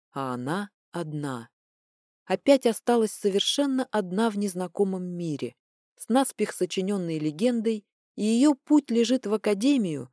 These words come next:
где куча умных магов, которые, скорее всего, сразу раскусят нагромождённую свыше головы ложь. «Ну, не убьют же они меня,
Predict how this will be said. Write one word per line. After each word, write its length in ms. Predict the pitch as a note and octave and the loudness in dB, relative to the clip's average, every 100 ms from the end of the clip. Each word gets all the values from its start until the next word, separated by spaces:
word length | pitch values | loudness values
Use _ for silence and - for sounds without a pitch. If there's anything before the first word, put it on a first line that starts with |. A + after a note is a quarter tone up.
| _ _ _ | _ _ _
где 220 | D3+ D3+ | -2 0
куча 440 | F3+ - D4 - C#4 - | 2 4 2 4 0 2
умных 440 | A3+ A3 A3+ - | 0 2 -2 -2
магов, 560 | G#3 G3 C3+ A#2+ - _ _ _ _ - | -4 -2 -4 -6 -10 _ _ _ _ -4
которые, 480 | D#3 G#3+ C4+ C4+ | 4 6 6 4
скорее 420 | B3+ - B3 B3+ A#3+ | 2 2 4 4 0
всего, 440 | - B3 B3 A#3 _ _ _ | -2 2 2 0 _ _ _
сразу 440 | - C4+ C#4 B3 | 2 6 6 6
раскусят 640 | A#3+ A#3 - D4 - C4+ G3 | 4 2 0 0 2 -2 -2
нагромождённую 920 | F3+ F3+ F3 E3+ E3+ A#3 A3+ A3 G#3+ | 0 0 2 0 2 2 2 -2 -4
свыше 400 | - D#3 D#3 C#3+ | -4 -6 -4 -2
головы 540 | C#3+ C#3+ C3 D#3 F3+ _ _ | -2 -2 -2 -4 -4 _ _
ложь. 520 | C#3 C#3+ B2+ - - _ _ _ _ _ _ _ _ _ _ _ _ - | -4 -2 -4 -8 -16 _ _ _ _ _ _ _ _ _ _ _ _ -6
«Ну, 360 | G3 A#3+ B3 | 0 2 4
не 160 | A#3+ A#3+ | 6 6
убьют 460 | A#3 F3 F3 A#3+ A3 | 6 4 0 0 0
же 160 | G#3+ | -2
они 220 | G#3+ G3+ | 0 0
меня, 420 | F#3+ F#3 F3+ D#3+ | -2 -4 -4 -8